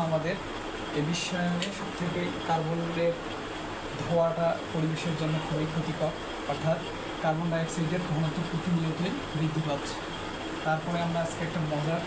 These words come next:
ট্রি-, ট্রিক শিখবো, সেটা হচ্ছে যে সারফেস ওয়াটারের ডু, কোর, বোর্ড, টিডিএস, ঠিক আছে? এ-, এগুলো আমরা শিখবো একটা মজার সময়। সেটা কীরকম? দেখো,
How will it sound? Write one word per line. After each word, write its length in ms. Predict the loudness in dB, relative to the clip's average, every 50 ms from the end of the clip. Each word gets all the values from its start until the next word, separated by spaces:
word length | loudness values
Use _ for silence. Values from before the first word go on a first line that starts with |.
| -4 -4
ট্রি-, 200 | -4 -4 -4 -4 -4 -2
ট্রিক 220 | 0 0 0 0 -2 -2 -2
শিখবো, 320 | -2 -2 -2 0 0 0 -2 -2 -4 -4 -4 -4 -4 -4 -4 -2
সেটা 180 | 0 2 2 2 2
হচ্ছে 220 | 0 -2 -2 0 0 0
যে 60 | 0 -2 -2 -4 -6 -6 -4 -4 -2 0
সারফেস 400 | 0 0 0 0 0 0 0 0 0 2
ওয়াটারের 540 | 4 4 4 4 6 6 4 6 4 4 0 -2 -4 -6 -8 -6 -6 -6 -6 -4 -2 0 0 0 0 0
ডু, 140 | 0 0 0 0 0 0 -2 -2 -4 -6 -6 -6 -6 -6 -6 -4 0
কোর, 260 | 2 4 4 4 4 2 0 -2 -6 -4 -2 -2 0 2
বোর্ড, 240 | 2 4 4 2 0 -2 -4 -6 -6 -2 0
টিডিএস, 440 | 2 2 4 4 4 4 2 0 -2 -6 -6 -6 -6 -6 -6 -4 -2
ঠিক 140 | 0 0 2 2 0
আছে? 140 | 0 0 0 -2 -2 -4 -6 -6 -6 -6 -6 -6 -6 -6 -6 -4 -4
এ-, 120 | -4 -4 -2 0 2
এগুলো 200 | 2 4 4 2
আমরা 200 | 2 2 0 0 -2
শিখবো 280 | -2 -2 -2 -2 -2 -2 -2 -4 -4 -4
একটা 140 | -2 0 2 2 2
মজার 260 | 2 2 0 0 -2 -2
সময়। 240 | -4 -4 -4 -4 -6 -6 -6 -6 -4
সেটা 180 | -2 0 0 2 2
কীরকম? 320 | 2 0 0 0 0 0 -2 -4 -4 -6 -6 -6 -6 -6 -6 -6 -6 -4 -2 -2
দেখো, 260 | -2 -2 -2 -4